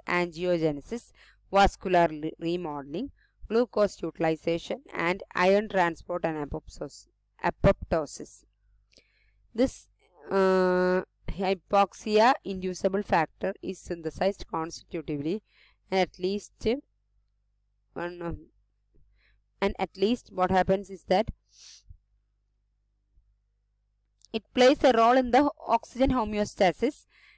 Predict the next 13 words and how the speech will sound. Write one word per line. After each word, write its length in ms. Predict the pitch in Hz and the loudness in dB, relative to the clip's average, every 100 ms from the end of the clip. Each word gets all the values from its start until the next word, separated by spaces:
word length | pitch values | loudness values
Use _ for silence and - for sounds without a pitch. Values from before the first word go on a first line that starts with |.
| _ | _
and 180 | 214 220 | -2 2
also 280 | 214 214 247 | 2 2 0
transcription 720 | - 202 202 - - - 233 | 2 2 0 -4 -6 -6 -6
factor 560 | - 180 165 _ 220 302 - _ _ _ _ | 0 0 0 _ 2 2 -2 _ _ _ _
that 240 | 214 247 302 - | 4 6 6 4
targets 580 | 196 185 190 233 - 208 | 4 4 4 0 0 -6
in 140 | 190 | 2
the 160 | 196 240 _ - | 2 2 _ 2
ta-, 280 | 208 202 208 | 6 6 6
uh, 460 | 202 196 196 196 - | 4 2 2 2 2
angiogenesis, 1040 | 190 196 180 214 208 185 170 - 233 - | 2 0 0 0 2 2 0 -2 -4 -4
vascular 680 | 180 175 170 - 196 196 185 156 | 0 2 2 -2 2 2 2 -2
remodeling, 640 | 170 180 165 165 165 247 | -2 0 0 0 2 0